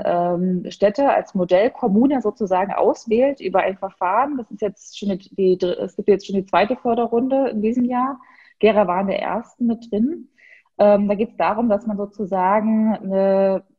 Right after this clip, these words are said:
nachhaltige, moderne, digitalisierte Stadtentwicklung vorantreibt, und dafür eben die Städte und Kommunen, es gibt auch teilweise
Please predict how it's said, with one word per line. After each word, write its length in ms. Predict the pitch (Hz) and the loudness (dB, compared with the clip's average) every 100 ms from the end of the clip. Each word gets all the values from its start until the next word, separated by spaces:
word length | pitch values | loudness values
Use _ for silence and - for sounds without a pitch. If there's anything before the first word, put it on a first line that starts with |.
| 185 | -2
nachhaltige, 880 | 190 277 277 247 247 240 233 226 214 | 0 0 -2 -8 -8 -8 -6 -4 -4
moderne, 640 | 196 185 180 233 254 202 | -4 -4 -4 -6 -8 -10
digitalisierte 640 | 220 214 214 190 196 220 | -12 -12 -8 -4 -2 -4
Stadtentwicklung 800 | 214 208 226 220 214 220 208 190 | -2 -2 -2 -4 -2 -2 -2 -6
vorantreibt, 1000 | - 170 156 220 - - 233 302 - - _ _ - - - - - | -2 -2 0 -2 -6 -2 0 0 -4 -14 _ _ -20 -20 -20 -4 4
und 380 | 202 208 202 | 6 4 2
dafür 240 | 185 214 233 | -2 -4 -4
eben 220 | 202 202 | -4 -6
die 80 | 202 | -8
Städte 340 | - 202 220 | -6 -6 -4
und 240 | 196 190 190 | -4 -6 -4
Kommunen, 500 | 202 180 226 247 214 | -4 0 0 0 -2
es 80 | |
gibt 200 | - - | -6 -10
auch 80 | - | -12
teilweise 800 | - 175 170 175 175 170 165 - | -4 -2 0 2 2 2 0 -4